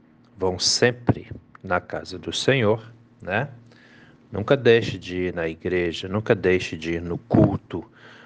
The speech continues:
nunca deixe de ir na missa, né? Porque você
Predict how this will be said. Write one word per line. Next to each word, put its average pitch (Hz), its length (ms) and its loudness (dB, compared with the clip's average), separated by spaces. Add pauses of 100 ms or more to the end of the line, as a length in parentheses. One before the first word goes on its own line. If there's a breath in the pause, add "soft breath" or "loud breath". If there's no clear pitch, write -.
(120)
nunca 98 240 -6
deixe 95 500 0
de 87 180 -10
ir 90 80 -6
na 85 200 -4
missa, 87 680 -2 (920 loud breath)
né? 92 340 2 (200)
Porque 92 760 0
você 90 1120 -2